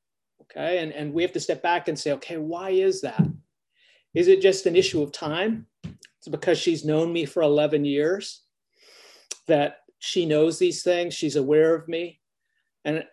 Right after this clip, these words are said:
I'm gonna say to you, absolutely not. In fact, I've met people who've been married for eleven years, and quite frankly, they know each other, uh, not significantly better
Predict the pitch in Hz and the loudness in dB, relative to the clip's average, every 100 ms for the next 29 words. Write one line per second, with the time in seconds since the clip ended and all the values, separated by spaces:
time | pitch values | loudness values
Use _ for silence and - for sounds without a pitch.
0 | - 180 196 196 - 190 185 165 165 160 | -6 -2 2 2 2 6 6 4 0 0
1 | 156 - - 170 185 - 202 180 - 156 | -2 -4 -4 -2 -2 -2 2 2 0 -4
2 | 156 139 127 - 147 156 147 160 160 170 | -4 -4 -6 -12 -6 -4 -2 -2 0 0
3 | 151 160 151 180 160 147 147 143 143 151 | -2 -6 -6 -6 -4 -2 -2 -2 0 2
4 | 156 151 - 143 147 147 143 147 156 147 | 2 0 -4 0 0 0 0 0 2 2
5 | 143 139 - - 147 139 139 135 127 _ | 0 -2 -8 -12 -10 -8 -6 -6 -10 _
6 | _ - 156 151 160 156 156 151 143 135 | _ -2 -2 -2 -4 -4 -4 -4 -4 -6
7 | - _ _ - 156 135 151 156 160 165 | -10 _ _ -20 -8 -2 0 2 2 2
8 | 151 160 151 151 147 139 _ _ _ _ | 0 0 2 2 -2 -4 _ _ _ _
9 | _ _ _ _ _ 151 156 - - - | _ _ _ _ _ -6 -6 -6 -12 -18
10 | _ _ _ _ _ - - - 151 165 | _ _ _ _ _ -20 -18 -6 -2 -2
11 | 165 - 147 165 165 170 165 151 135 156 | -2 -4 -2 -2 -4 -6 -6 -6 -2 0
12 | 151 143 156 | 0 -2 -6